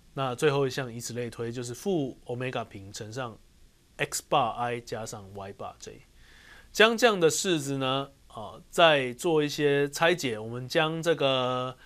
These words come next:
呃，这个两个X Y方向物理量分别的去分析以后，我们会得到，哦，A G X就是A P X减掉 Y bar alpha 减 X bar Y 平。啊，同样的，我也得到一个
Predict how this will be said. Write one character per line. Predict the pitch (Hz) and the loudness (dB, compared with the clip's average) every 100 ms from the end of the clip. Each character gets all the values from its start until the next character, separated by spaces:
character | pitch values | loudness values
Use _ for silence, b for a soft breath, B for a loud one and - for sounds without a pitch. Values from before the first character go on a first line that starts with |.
| B B B B | B B B B
呃， | 131 123 127 127 - b b b b b _ | -4 -2 -4 -6 -14 b b b b b _
这 | 160 | -4
个 | 147 139 143 - - _ _ - - _ _ _ - | 2 2 2 -4 -20 _ _ -20 -20 _ _ _ 2
两 | 180 165 | 4 6
个 | 175 | 4
X | 208 202 208 | 2 0 4
Y | 196 196 | 6 6
方 | 196 | 2
向 | 196 190 | 2 0
物 | 180 180 | 0 -2
理 | 135 | 0
量 | 143 160 135 - _ - - - - - _ | 2 0 -2 -10 _ -16 -16 -18 -20 -20 _
分 | - 220 214 | 6 6 8
别 | 156 135 | 2 2
的 | 139 131 | 2 0
去 | - | 0
分 | 151 156 147 | 0 2 2
析 | 139 143 | 0 -2
以 | 127 | -2
后， | 117 127 | 0 -2
我 | |
们 | 107 | -2
会 | 113 135 | -6 -6
得 | 120 104 | -4 -6
到， | 120 107 - b | -4 -6 -8 b
哦 | 143 147 143 | 0 2 2
，A | 170 208 233 | 4 4 4
G | - 233 233 | 2 4 4
X | 175 170 - - | 4 2 -4 -2
就 | 196 170 | 0 2
是 | 160 | 2
A | 151 156 | 0 0
P | 160 156 143 | 0 2 2
X | 131 - | 2 -6
减 | 123 107 | -8 -8
掉 | 123 127 | -4 -4
Y | 117 120 123 | -2 -2 -2
bar | 131 127 101 95 | -2 -2 -2 -6
alpha | 104 107 101 | -12 -12 -14
减 | - 95 90 | -14 -16 -16
X | 123 - - | -18 -16 -10
bar | 131 101 | -10 -8
Y | 107 113 | -10 -12
平。 | - - _ _ _ _ | -16 -20 _ _ _ _
啊， | - | -2
同 | 143 | 4
样 | 202 196 | 6 6
的， | 143 | 2
我 | 117 151 | 2 2
也 | |
得 | 135 120 | 2 -2
到 | 120 147 | -2 0
一 | 139 | 0
个 | 139 113 | -2 -6